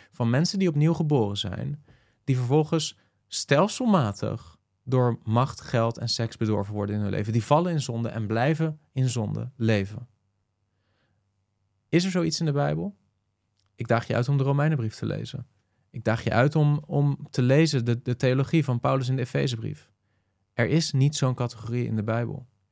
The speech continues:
De Bijbel onderwijst dat als, als we waarlijk opnieuw geboren zijn, de Heilige Geest in ons woont, we een nieuwe natuur ontvangen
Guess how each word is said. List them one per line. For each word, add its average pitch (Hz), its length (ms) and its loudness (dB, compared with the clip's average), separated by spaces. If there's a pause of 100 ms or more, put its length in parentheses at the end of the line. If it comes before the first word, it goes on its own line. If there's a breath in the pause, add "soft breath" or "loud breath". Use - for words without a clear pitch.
(400)
De - 80 -6
Bijbel 135 280 4
onderwijst 147 480 0
dat 113 100 -8
als, 110 200 -4 (220)
als 117 160 -2
we 110 160 -2
waarlijk 139 400 2
opnieuw 147 220 2
geboren 120 340 -2
zijn, 104 140 -4
de 101 60 -2
Heilige 107 240 -2
Geest 131 320 -4
in 147 180 2
ons 160 160 2
woont, 104 300 0
we 113 100 -2
een 110 120 0
nieuwe 147 200 4
natuur 156 340 0
ontvangen 110 520 -2